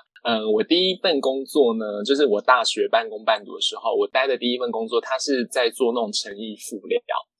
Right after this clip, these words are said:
然后那时候他们公司可能就会有很多运动品牌，比方说大家熟悉的什么 Nike、艾迪达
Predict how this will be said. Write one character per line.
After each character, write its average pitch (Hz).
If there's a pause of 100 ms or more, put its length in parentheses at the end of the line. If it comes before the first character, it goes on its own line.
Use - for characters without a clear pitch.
(100)
然 117
后 135
那 165
时 139
候 123
他 127
们 117
公 113
司 110
可 107
能 98
就 113
会 123
有 104
很 101
多 107 (120)
运 123
动 113
品 - (100)
牌， - (300)
比 -
方 110
说 113 (300)
大 127
家 123
熟 110
悉 117
的 110
什 104
么 101
Nike、 110
艾 110
迪 98
达 -